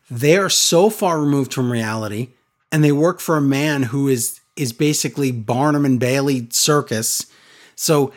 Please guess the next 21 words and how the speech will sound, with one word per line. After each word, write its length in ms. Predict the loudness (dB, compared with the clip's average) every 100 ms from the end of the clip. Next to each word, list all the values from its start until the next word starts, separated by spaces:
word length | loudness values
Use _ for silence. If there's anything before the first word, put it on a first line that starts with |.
| _
he's 560 | -14 -6 -4 -4 -6 -6
in 100 | 0
his 160 | 2 2
own 220 | 2 2
universe, 540 | 2 -2 -4 -6 -8 -10 -16 -20 _ -4
and 120 | 2
they 80 | 2
can't 340 | 0 -2 -4
step 420 | -4 -4 -4 -6 _
out 180 | 0 0
of 280 | 0 -4 -12 -12
their 420 | -6 -2 0 0
little 380 | 0 -2 -2 -4
weird 600 | -4 0 0 -2 -4 -6
W 220 | -4 -4
W 280 | -4 -4 -4
E 20 |
bubble 580 | -4 0 0 0 -6 -10 _ _ _ -8
because 240 | -4 0
it'll 140 | -2 -2
pop, 500 | -2 2 2 2